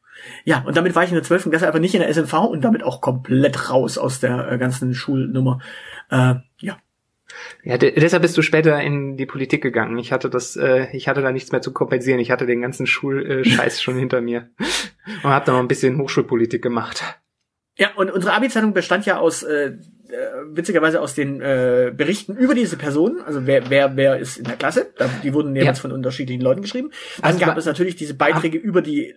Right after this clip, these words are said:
Speaker 1: L Ks und G Ks.
Speaker 2: haben die
Speaker 1: Und
Speaker 2: Leute
Speaker 1: dann
Speaker 2: das
Speaker 1: gab
Speaker 2: nicht
Speaker 1: es,
Speaker 2: selber
Speaker 1: ja.
Speaker 2: geschrieben? Also
Speaker 1: Äh, ja doch, das haben Leute über sich, äh, gegenseitig geschrieben, also Freunde über sich, über die anderen Freunde quasi.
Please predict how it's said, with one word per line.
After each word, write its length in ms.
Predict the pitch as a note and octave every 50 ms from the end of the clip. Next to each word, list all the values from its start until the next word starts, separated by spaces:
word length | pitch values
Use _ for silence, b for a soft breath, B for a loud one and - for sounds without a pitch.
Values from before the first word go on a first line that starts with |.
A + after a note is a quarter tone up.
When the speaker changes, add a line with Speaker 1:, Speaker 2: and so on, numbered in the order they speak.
| _ -
Speaker 1:
L 180 | - E3 F#3
Ks 240 | - F3 E3 D#3 -
und 160 | D3 B2 - -
G 260 | - - - D#3+ F3+ F3+
Ks. 440 | - A#3+ D4 E4 D#4+ - - - _ _ B B B B
Speaker 2:
haben 220 | - - D3 D3 D3+
die 80 | D#3
Speaker 1:
Und 60 | D#3 D3+
Speaker 2:
Leute 160 | D3+ E3 F#3
Speaker 1:
dann 80 | F3 D3+
Speaker 2:
das 100 | D3+ -
Speaker 1:
gab 80 | E3
Speaker 2:
nicht 120 | F3 F#3+ -
Speaker 1:
es, 40 | -
Speaker 2:
selber 220 | F#3 F3+ E3 C#3
Speaker 1:
ja. 60 | C3
Speaker 2:
geschrieben? 500 | C3 - - C3 C3 F3 A#3 - _ _ _ _ _ B B B B
Also 180 | - D3 C3 C#3
Speaker 1:
Äh, 260 | E3+ F#3+ F#3 F3 D#3+ E3+ E3+ - _ _ _ _ C3+
ja 120 | E3 F3+ F#3
doch, 140 | G3+ G3
das 160 | - F#3 - G3
haben 100 | G3 F#3
Leute 260 | F3+ F#3 G3+ G3+ G#3+
über 200 | F#3 G#3 F#3+ F#3
sich, 260 | E3 E3 D#3+ - -
äh, 200 | D#3+ E3+ E3 D#3+
gegenseitig 420 | D#3 F3+ F#3 F3 F3 F#3+ C3 B2+ B2+
geschrieben, 320 | C3+ B2+ - C3+ B2+ C3+
also 200 | C3 C3 C3+ C3+
Freunde 340 | C3 - D#3+ D3+ D#3+ D#3 D#3
über 260 | - D3+ C#3+ D3 C#3
sich, 220 | C3 C3 C3+ - -
über 160 | C#3 C#3 C3+
die 100 | C#3 C3
anderen 200 | C#3 D3+ C#3+ C3
Freunde 280 | C3 C3 B2 B2+ B2+
quasi. 320 | B2+ B2 B2+ B2 B2 B2